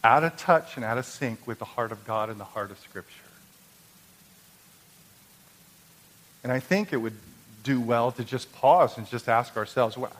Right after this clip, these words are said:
how is it that I respond to the news around me?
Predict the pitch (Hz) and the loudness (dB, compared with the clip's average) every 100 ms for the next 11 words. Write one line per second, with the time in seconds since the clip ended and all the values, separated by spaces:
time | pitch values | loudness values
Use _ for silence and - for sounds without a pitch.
0 | - - - - 196 285 269 247 - 202 | -20 -20 -20 2 2 2 -2 -4 -4 -2
1 | 208 269 196 - - 113 98 87 - - | -2 -2 -6 -8 -6 -6 -6 -14 -20 -20
2 | - - - - - - - _ _ - | -20 -20 -20 -20 -20 -20 -20 _ _ -10
3 | - 123 123 120 113 110 110 101 92 98 | -6 -2 0 -2 -2 -6 -6 -6 -10 -14